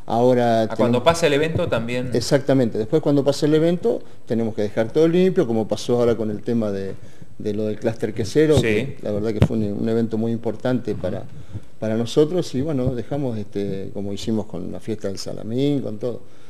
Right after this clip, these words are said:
Speaker 1: Eh, nosotros tenemos a cargo todo eso.
Speaker 2: ¿Y ahí cuánta gente, eh, trabaja en esa cuadrilla?
Speaker 1: Estamos más o menos, eh, hay dos cuadrillas, una que es la que arma, que más o menos son doce personas,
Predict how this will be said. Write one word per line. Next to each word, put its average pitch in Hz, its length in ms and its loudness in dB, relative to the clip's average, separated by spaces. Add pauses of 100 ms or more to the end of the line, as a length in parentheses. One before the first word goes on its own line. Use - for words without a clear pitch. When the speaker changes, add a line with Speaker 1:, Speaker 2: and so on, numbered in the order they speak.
(400)
Speaker 1:
Eh, 139 200 2
nosotros 175 360 4
tenemos 160 400 0
a 127 80 -4
cargo 165 300 0
todo 120 260 -2
eso. - 240 -8
Speaker 2:
¿Y 131 60 2
ahí 151 140 8
cuánta 165 320 0
gente, 127 580 -2
eh, 113 60 -4
trabaja 135 360 2
en 123 100 -2
esa 127 280 0
cuadrilla? 95 560 -4
Speaker 1:
Estamos 190 380 6
más 190 100 6
o 180 140 6
menos, 180 440 4
eh, 131 160 8
hay 170 160 12
dos 175 160 10
cuadrillas, 127 520 8
una 151 180 6
que 151 80 4
es 139 80 6
la 123 160 8
que 127 160 8
arma, 156 560 8
que 110 400 2 (160)
más 120 240 -2
o 120 60 0
menos 123 200 0
son 117 160 0
doce 117 260 0
personas, 147 600 2